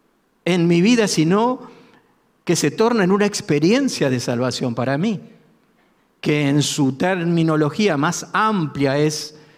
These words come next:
que yo pueda estar sano, que, que yo pueda entender, que yo pueda aún ser salvo de lo que me oprime,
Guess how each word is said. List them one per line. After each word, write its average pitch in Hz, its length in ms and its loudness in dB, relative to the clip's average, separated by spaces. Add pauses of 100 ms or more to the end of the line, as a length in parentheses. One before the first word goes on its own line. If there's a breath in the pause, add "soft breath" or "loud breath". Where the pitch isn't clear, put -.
(160 loud breath)
que 139 80 -2
yo 165 120 2
pueda 165 180 0
estar 131 300 -4
sano, 226 500 0
que, 143 260 -2 (200 loud breath)
que - 100 -2
yo 165 120 2
pueda 185 220 2
entender, 147 760 0
que 175 140 0
yo 160 140 0
pueda 202 520 0 (140 loud breath)
aún 240 360 0
ser 240 320 0
salvo 143 800 0
de 151 160 0
lo 156 140 2
que 151 140 -2
me 151 120 2
oprime, 147 680 0